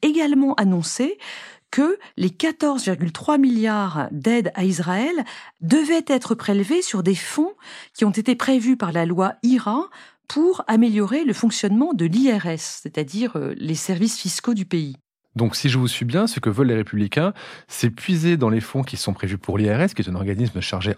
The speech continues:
Speaker 2: entre autres, de lutter contre la fraude fiscale, donc de puiser dans ces fonds-là pour trouver le budget pour Israël.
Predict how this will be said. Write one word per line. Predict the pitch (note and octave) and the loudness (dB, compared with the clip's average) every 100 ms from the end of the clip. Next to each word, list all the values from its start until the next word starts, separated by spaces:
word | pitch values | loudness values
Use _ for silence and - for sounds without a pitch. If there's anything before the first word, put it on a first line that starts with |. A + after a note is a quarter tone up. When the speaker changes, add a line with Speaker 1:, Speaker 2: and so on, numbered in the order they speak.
| - | 0
Speaker 2:
entre | B2 A#2+ - | 0 0 -2
autres, | B2+ - | -2 -2
de | G2+ | -2
lutter | F#2+ - G#2+ G2+ | -2 -2 -2 -2
contre | - G2+ F#2 | -2 -4 -6
la | E2+ | -6
fraude | - - | -10 -12
fiscale, | - - D3+ F#3 - - | -12 -2 0 0 -2 -6
donc | A2 | -2
de | G#2 | -2
puiser | - E3 | 0 2
dans | C#3 A#2+ | 2 2
ces | A#2+ | 0
fonds-là | - A2+ C3 G3 - - | 0 2 2 2 -2 -10
pour | - F3+ G#3+ - - | 0 2 2 -4 -6
trouver | - C#3 | 0 2
le | D#3+ | 2
budget | A2+ A2+ | 0 0
pour | E3+ B2 | 0 -2
Israël. | A#2+ A2 G#2 | 0 -2 -2